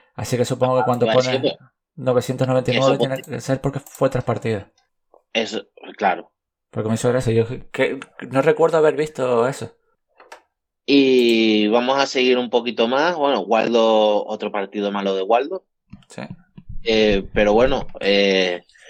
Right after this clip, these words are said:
Speaker 2: creo que la gran actuación negativa en este partido, que estamos todos de acuerdo, es la de Mo Dauda.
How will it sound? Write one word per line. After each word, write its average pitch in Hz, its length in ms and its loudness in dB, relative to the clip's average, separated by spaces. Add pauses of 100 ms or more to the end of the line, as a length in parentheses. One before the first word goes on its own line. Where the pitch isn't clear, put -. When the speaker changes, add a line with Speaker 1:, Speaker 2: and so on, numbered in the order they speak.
(540)
Speaker 2:
creo 143 420 4
que 143 400 0
la 120 220 2
gran 131 240 2
actuación 139 600 -2
negativa 123 840 0 (120)
en 113 200 -4
este 113 220 -2
partido, 151 680 0 (420)
que 107 100 -12
estamos 120 380 -2
todos 117 200 2
de 113 60 2
acuerdo, 113 300 2
es 135 80 0
la 120 140 4
de 101 120 4
Mo 104 160 0
Dauda. 127 360 2